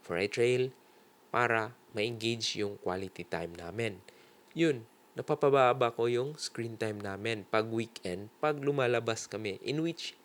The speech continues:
very good example na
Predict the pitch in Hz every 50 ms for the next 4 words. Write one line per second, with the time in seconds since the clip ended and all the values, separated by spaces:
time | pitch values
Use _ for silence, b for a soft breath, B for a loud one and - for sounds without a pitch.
0 | - - - 113 113 120 123 120 120 113 117 120 120 117 113 107 107 104 104 98
1 | 92 - - - - - _ _ _ _ _ b b b b b b b b b
2 | b _ _ - - _ _ _ _ _ _ _ _ _ _ _ _ - 110 104
3 | - - - 98 90 101 101 - - - 120 117 104 95 92 - _ _ _ _
4 | _ _ _ _ _ - 117 135 131 127 127